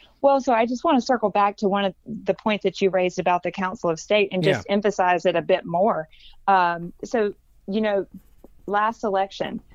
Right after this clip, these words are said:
Speaker 1: the top vote getter that ran in a statewide election was the Commissioner of Agriculture.
Speaker 2: Yeah.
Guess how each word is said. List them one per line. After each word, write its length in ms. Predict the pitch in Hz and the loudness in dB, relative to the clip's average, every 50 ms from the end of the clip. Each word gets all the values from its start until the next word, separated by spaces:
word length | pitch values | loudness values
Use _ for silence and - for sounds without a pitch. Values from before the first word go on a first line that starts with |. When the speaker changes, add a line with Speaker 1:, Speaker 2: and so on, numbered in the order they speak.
| - - - | -20 -10 -4
Speaker 1:
the 80 | 202 | -4
top 400 | 196 - - 220 226 247 233 202 | -4 -4 0 2 2 2 2 0
vote 240 | 185 196 196 208 196 214 | 2 2 2 2 0 -2
getter 320 | 202 175 165 165 165 165 | -2 -2 0 0 -2 0
that 260 | 165 180 175 170 165 - | 0 0 0 0 -2 -4
ran 300 | - 170 180 185 190 196 | 0 0 0 0 0 -2
in 140 | 185 180 175 | -4 -4 -6
a 40 | 170 | -8
statewide 600 | 165 - - 190 185 - - 185 185 185 185 175 | -10 -4 0 0 0 0 0 0 0 2 2 0
election 640 | 170 170 175 190 220 - - - 170 - - - - _ _ _ _ _ - | 0 0 0 0 0 -2 -6 -8 -8 -6 -8 -12 -12 _ _ _ _ _ 0
was 180 | 196 202 196 | 0 2 2
the 80 | - 208 | 2 0
Commissioner 580 | - 214 190 190 196 - - 190 180 170 165 165 | 0 0 0 0 0 0 -2 -2 -2 0 0 0
of 80 | 165 | 2
Agriculture. 680 | 170 165 165 170 - 160 - - - - - - - - | 2 2 2 0 -2 -8 -8 -8 -10 -8 -8 -8 -4 -2
Speaker 2:
Yeah. 180 | 127 143 160 | 0 0 0